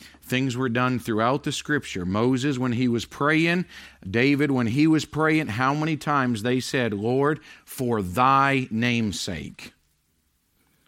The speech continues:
You know why? Because they knew the name of the Lord is that important. Moses said it. What's the heathen gonna say about your name? When you bring them out here and they all die or you destroy them,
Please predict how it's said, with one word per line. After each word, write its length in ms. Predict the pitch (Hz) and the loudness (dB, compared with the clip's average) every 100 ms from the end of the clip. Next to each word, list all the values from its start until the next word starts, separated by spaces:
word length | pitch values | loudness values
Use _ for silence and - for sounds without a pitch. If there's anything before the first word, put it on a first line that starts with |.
| _ _ _ | _ _ _
You 120 | - 117 | -6 -2
know 120 | 151 | 0
why? 300 | 147 160 165 | 2 0 0
Because 540 | 120 117 139 127 104 | -2 -2 -2 -2 0
they 260 | 123 147 151 | 0 0 0
knew 460 | 147 165 127 87 - _ _ _ - | 0 2 0 -2 -8 _ _ _ -6
the 140 | 107 | -2
name 580 | 101 107 123 135 143 160 | 0 0 0 0 0 -2
of 320 | - 127 113 | -2 -2 -2
the 120 | 123 | -4
Lord 640 | 120 123 127 95 90 90 - _ - | -2 -2 0 -2 -4 -6 -10 _ -6
is 300 | 101 92 80 | -4 -4 -2
that 260 | 101 104 | 0 0
important. 520 | 117 113 117 98 82 95 | 0 -2 -4 -6 -4 0
Moses 520 | 120 147 156 160 139 | 2 2 2 0 0
said 240 | 170 170 | 0 2
it. 160 | 190 190 - - | 0 -2 -10 -6
What's 280 | 120 170 - | -2 0 0
the 100 | 165 | -2
heathen 400 | - 202 135 123 | 0 0 0 0
gonna 180 | 123 120 | 0 -2
say 200 | - 123 | -2 0
about 340 | 113 117 - | 0 -2 -2
your 100 | 113 | -4
name? 440 | 104 107 92 76 71 _ _ _ _ 226 208 _ _ _ _ _ _ _ _ _ _ _ - | -2 -4 -6 -8 -14 _ _ _ _ _ _ _ _ _ _ _ _ _ _ _ _ _ -4
When 360 | 117 120 113 | 0 2 0
you 240 | 113 131 143 | 0 2 2
bring 220 | 156 170 | 2 0
them 100 | 160 | 2
out 220 | 160 160 | 2 2
here 340 | 117 131 127 127 | 0 2 2 2
and 260 | 117 113 | 0 0
they 140 | 127 143 | 2 2
all 220 | 147 147 | 2 2
die 380 | 139 147 139 135 | 4 4 4 4
or 120 | 117 | 2
you 220 | 110 139 | 2 0
destroy 580 | 139 139 - 170 165 143 | 0 -2 -2 0 2 2
them, 260 | 120 117 | 2 0